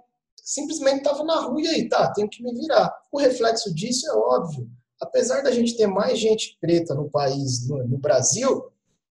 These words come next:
a gente tem mais gente branca no poder.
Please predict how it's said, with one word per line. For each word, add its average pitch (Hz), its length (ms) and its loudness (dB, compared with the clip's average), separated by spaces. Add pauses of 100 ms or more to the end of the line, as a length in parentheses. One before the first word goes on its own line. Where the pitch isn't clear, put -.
(280)
a 254 60 0
gente 262 280 -2
tem 262 140 2
mais 269 220 4
gente 262 340 0
branca 247 320 4
no 285 160 -4
poder. 311 560 4